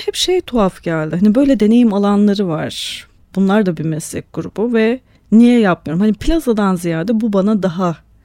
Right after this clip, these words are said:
yakın geldi, maceraya atılmak ve hep gitme özgürlüğünü sevdim. Mesela plazadan daha zor gidiyorsun çünkü bla bla bla. Okey, o zaman, e,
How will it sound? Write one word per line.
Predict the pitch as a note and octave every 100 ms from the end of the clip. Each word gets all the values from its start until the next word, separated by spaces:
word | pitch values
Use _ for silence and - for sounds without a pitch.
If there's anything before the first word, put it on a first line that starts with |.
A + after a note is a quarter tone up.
| _
yakın | E3+ E3+ E3 E3
geldi, | D#3 D3
maceraya | E3 E3+ E3 E3 E3+ F3
atılmak | - - E3 - -
ve | B3
hep | B3 C#4 - - - -
gitme | G#3+ - B3+
özgürlüğünü | A#3+ G3+ A3 A3 G#3 G#3+ G#3
sevdim. | - E3 C#3+ - C3+ E3 -
Mesela | - - - -
plazadan | - G#3 G#3 F#3+ G3+ G3+
daha | G3 G3+
zor | F3 D#3 -
gidiyorsun | C#3 - A2 - D3 E3
çünkü | - F3 F3+ F3 - - _ _ _ _ _ _ _ _ _ _ _ -
bla | F#3+ D#3+ E3+
bla | D#3 D#3 -
bla. | - - - _ _ - - - _ _ _ _ _ _ _ _ - - - - - - - - - - - _ _ _ _ -
Okey, | G4 - D#4
o | C#4
zaman, | B3+ D4+ D4+ D4+ D4+ C#4 - - A3+
e, | -